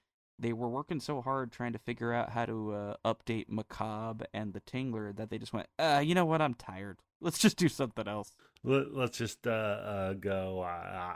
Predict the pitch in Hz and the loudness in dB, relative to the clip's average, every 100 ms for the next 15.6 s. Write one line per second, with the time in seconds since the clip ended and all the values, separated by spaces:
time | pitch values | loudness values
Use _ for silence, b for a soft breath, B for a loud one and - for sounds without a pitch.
0 | - 107 104 98 90 87 85 87 90 90 | -6 -4 0 0 0 -2 -2 0 0 0
1 | 92 101 98 98 95 90 87 85 82 - | 0 -2 0 2 2 2 -2 -6 -8 -6
2 | - 120 110 - 101 101 - - 87 87 | 0 2 2 0 -4 -4 -4 -4 -4 -2
3 | 85 85 90 92 92 - 147 - 156 170 | -4 -4 -4 -2 -2 -6 -12 -8 -4 -4
4 | 247 254 226 202 196 190 165 - 151 123 | -4 -2 0 0 0 -2 -2 -2 -2 -2
5 | 147 - - 247 113 95 110 - - - | -4 -6 -6 -4 -2 -4 -8 -10 -14 -8
6 | 214 107 104 107 117 113 101 - - 110 | -6 -6 -10 -14 -8 -8 -8 -14 -12 -8
7 | 113 110 104 95 - - 107 101 92 - | -6 -6 -10 -10 -12 -10 -10 -10 -14 -20
8 | _ _ _ _ - - 123 110 101 - | _ _ _ _ -20 -14 -10 -10 -10 -12
9 | 151 143 143 127 110 98 85 - 170 196 | -10 -6 -4 -4 -6 -10 -12 -6 -4 -2
10 | 233 233 233 - - 254 - _ _ _ | -4 -4 -6 -8 -8 -8 -8 _ _ _
11 | _ _ - 104 127 - _ _ 143 135 | _ _ -6 -2 -2 -6 _ _ -4 -2
12 | 127 120 113 110 95 _ _ _ _ - | 0 -2 -4 -6 -8 _ _ _ _ -16
13 | 92 127 - - 214 - 123 - 135 143 | -10 -4 -2 2 0 0 -4 0 2 2
14 | 135 151 - 110 - 165 226 247 190 151 | 2 2 0 -6 -2 0 2 2 4 4
15 | 139 127 98 113 110 | 4 0 -2 -4 -6